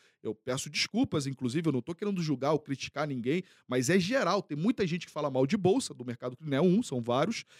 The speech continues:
e muitas pessoas da, da bolsa que falam mal de cripto. Eu não consigo entender isso como algo saudável.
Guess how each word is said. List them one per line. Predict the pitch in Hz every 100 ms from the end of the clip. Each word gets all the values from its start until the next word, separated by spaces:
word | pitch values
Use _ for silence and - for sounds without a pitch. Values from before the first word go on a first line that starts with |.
| -
e | 262
muitas | 208 233 247
pessoas | - 208 190
da, | 160 185
da | 165 151
bolsa | 185 156 170 208
que | 226
falam | - 208
mal | 196 208
de | 226
cripto. | 269 277 - 113 - _ _
Eu | 208
não | 240
consigo | 269 247 - 247 240 - _ -
entender | 208 208 190 156 196 226 - _ _ _ _ _ -
isso | 202 -
como | 214 208
algo | 208
saudável. | - 247 226 247 175 208